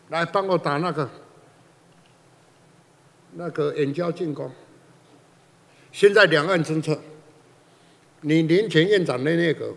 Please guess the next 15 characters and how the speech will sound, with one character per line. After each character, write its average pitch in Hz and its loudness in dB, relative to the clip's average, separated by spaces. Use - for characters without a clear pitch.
蔡 185 0
英 196 4
文 151 0
总 208 4
统 131 0
的 139 2
执 156 -4
政， 170 0
他 170 -6
叫 180 -2
做 175 -2
远 117 -4
交 143 -4
近 139 -8
攻 113 -12